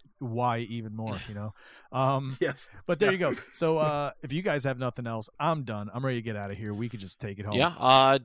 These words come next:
Speaker 3: yeah, real quick, too, go find us on Facebook. We just added a Harley Kayfabe Facebook page with interactions, game streams, and, and, uh, so much more. We're gonna post our episodes to that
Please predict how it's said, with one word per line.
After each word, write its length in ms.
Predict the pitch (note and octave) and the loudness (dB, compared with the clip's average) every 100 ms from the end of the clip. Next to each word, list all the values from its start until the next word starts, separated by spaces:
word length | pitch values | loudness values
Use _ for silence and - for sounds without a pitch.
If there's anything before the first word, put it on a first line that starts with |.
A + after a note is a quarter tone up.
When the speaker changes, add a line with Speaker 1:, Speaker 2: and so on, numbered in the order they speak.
| - _ | -4 _
Speaker 3:
yeah, 200 | - C3 D#3 | -4 -2 -2
real 220 | A#2 C#3 | 0 2
quick, 220 | C3+ D3 | 2 -2
too, 120 | - D3 | 0 2
go 140 | B2 | 4
find 260 | C#3 D3+ D3 | 4 2 2
us 100 | C3+ | 0
on 100 | C#3+ | 0
Facebook. 360 | - C#3 - A2+ | 2 0 0 -4
We 80 | A#2+ | -4
just 180 | C3 | -2
added 240 | C3 C3 B2+ | 2 4 4
a 120 | A2+ - | -2 2
Harley 260 | C#3+ D3 | 2 2
Kayfabe 380 | - D3+ - C#3+ - | 0 0 0 -2 -2
Facebook 360 | D3+ - D#3 | -4 -4 -6
page 240 | - C#3+ C3+ | -2 -2 -2
with 100 | - | -4
interactions, 640 | C3+ C3+ C3+ - C3+ B2+ | 0 2 0 0 -6 -8
game 240 | C3 C3 | -6 -6
streams, 440 | B2+ - B2+ B2 A2 | -6 -6 -6 -6 -8
and, 120 | G#2+ - - - _ | -12 -16 -20 -20 _
and, 360 | - A2+ A2 G#2+ | -4 -2 -2 -4
uh, 300 | A2+ G#2+ G#2+ | -4 -4 -4
so 260 | A2 - C#3+ | -4 0 2
much 220 | C#3 - | 2 0
more. 140 | C3 B2+ | 2 2
We're 60 | |
gonna 120 | B2 | 0
post 260 | A#2+ B2+ A#2+ | 0 0 0
our 80 | A#2+ | 2
episodes 460 | B2 - B2+ A#2+ - | 0 0 -2 -2 -4
to 100 | A#2 | -4
that 120 | A#2 | -4